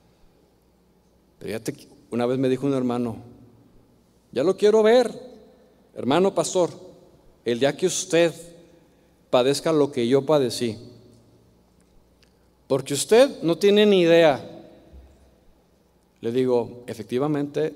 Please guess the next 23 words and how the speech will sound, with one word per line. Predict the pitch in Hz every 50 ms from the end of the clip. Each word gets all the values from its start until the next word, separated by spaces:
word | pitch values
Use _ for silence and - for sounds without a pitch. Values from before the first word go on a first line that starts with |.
| - -
no | - 117 117 123 123
tengo | 120 - 143 139 143 143 147 151
idea | 147 117 120 127 135 143
de | 143 143
lo | 131 127 -
que | - 110
tú | - - 127
estás | 120 - 131 127
viviendo. | 123 135 127 139 139 143 127 120 - - - - - - - _ _ _ _ _ _ _ _ _ _ _ _ _ _ _ _ _ _ _ _
Pero | - 127 123
si | 120 - 135
quieres | - 147 160 180 180 -
te | 170 -
cambio | - 165 151 160 170
el | 170 160
lugar. | 143 131 135 151 170 165 - - - - - - - _ _ _ - - - _ _ _ _ _ _ _ _ _ _ _ _
Porque | - 131 147 147 156 147
yo | 131 147 147
también | 147 - 170 160 156 160 170 175 160
padezco | - 147 135 139 147 151 - - 156 147 151
cosas | 151 151 151 - - 143 131 127 - - - - - - -
iguales, | 131 127 123 113 120 143 175 208 247 285 311 302 285 - - - - - - - - - - - -
peores | - 147 147 156 170 190 202 269 302 269 - - - - - - - -